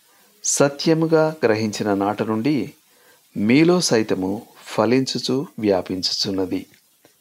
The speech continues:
కొలసీ పత్రిక మొదటి అధ్యాయము ఐదు, ఆరు వచనాలు.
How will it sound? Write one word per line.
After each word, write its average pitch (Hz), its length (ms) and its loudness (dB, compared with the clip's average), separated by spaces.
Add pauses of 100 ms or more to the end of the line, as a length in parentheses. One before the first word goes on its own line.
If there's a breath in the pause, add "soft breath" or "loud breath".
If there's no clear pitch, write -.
(600 soft breath)
కొలసీ 104 360 2
పత్రిక 101 580 -2 (140)
మొదటి 104 600 -2
అధ్యాయము 101 640 -4 (140)
ఐదు, 117 360 -2 (100)
ఆరు 95 340 -2 (120)
వచనాలు. 101 520 -6